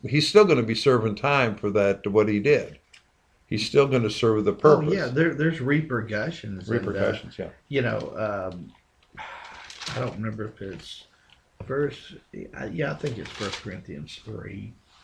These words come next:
Speaker 2: if I got this right, or maybe it's, oh, yeah.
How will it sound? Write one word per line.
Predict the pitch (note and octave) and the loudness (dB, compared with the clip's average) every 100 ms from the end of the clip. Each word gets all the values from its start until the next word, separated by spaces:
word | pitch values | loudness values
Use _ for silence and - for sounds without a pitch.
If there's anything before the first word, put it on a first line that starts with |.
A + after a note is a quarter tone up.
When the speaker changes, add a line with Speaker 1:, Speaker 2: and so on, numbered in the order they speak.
| _ _ _ - - | _ _ _ -20 -20
Speaker 2:
if | A#2 G2+ | -16 -14
I | G#2 - - | -12 -10 -10
got | A2+ G#2+ - | -6 -6 -6
this | A#2+ - A2+ | -8 -6 -8
right, | A#2 B2 | -4 -2
or | G#2+ | -2
maybe | A#2 B2 A2+ | -2 -2 -4
it's, | - - - | -6 -10 -2
oh, | D3 | 0
yeah. | C3 | 0